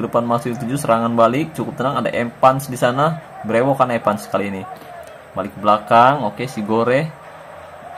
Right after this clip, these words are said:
Ini kalau nggak dipercepat waktunya waktu normal kayaknya, Pak. Ini lama banget, kita coba percepat doang ah.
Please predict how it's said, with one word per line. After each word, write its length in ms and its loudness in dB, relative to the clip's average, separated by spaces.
Ini 240 -6
kalau 240 0
nggak 160 2
dipercepat 400 -2
waktunya 320 -2
waktu 320 -4
normal 320 2
kayaknya, 320 -2
Pak. 160 -4
Ini 160 -8
lama 240 -2
banget, 240 -2
kita 160 -8
coba 240 -10
percepat 320 -12
doang 240 -4
ah. 80 -10